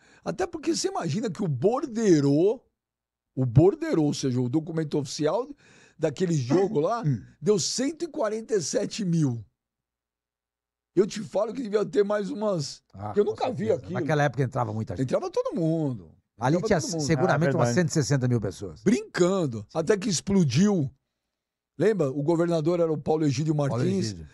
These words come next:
Speaker 1: Tinha um negócio dele lá e o gás explodiu. Um monte de gente saiu ferida no
Speaker 3: É.
Speaker 1: começo, antes de começar o jogo e tal. Então, o Basílio, cara, Tobias, Zé Maria, Moisés, Ademir e Vladimir, Russo, Basílio, Luciano, Vaguinho, Geraldão e Romeu. Esse time, esse título foi foda.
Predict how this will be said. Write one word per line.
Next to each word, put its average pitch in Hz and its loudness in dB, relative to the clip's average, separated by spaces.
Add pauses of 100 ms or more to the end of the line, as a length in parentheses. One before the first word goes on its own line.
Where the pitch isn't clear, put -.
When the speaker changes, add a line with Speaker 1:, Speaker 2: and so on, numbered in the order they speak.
(160)
Speaker 1:
Tinha 175 -2
um 175 0
negócio 165 2
dele 160 0
lá 165 2
e 170 2
o 160 0
gás 160 0
explodiu. 156 0
Um - 0
monte 170 -2
de 143 -2
gente 160 -2
saiu 165 0
ferida 156 -4
no 156 -4
Speaker 3:
É. 143 -8
Speaker 1:
começo, 156 -4
antes 143 -8
de 156 -16
começar 147 -6
o 143 -2
jogo 143 -6
e - -12
tal. 110 -8 (540)
Então, 226 -6
o 185 -8
Basílio, 160 -4
cara, 113 -8
Tobias, 139 -4
Zé 147 -4
Maria, 139 -2
Moisés, 131 -2
Ademir 120 0
e 120 -2
Vladimir, 117 -2
Russo, 143 -2
Basílio, 123 -2
Luciano, 127 -2
Vaguinho, 131 -4
Geraldão 135 0
e - 0
Romeu. 127 -2 (540)
Esse - -20
time, 139 -8 (120)
esse 139 -12
título 131 -12
foi 135 -10
foda. 101 -16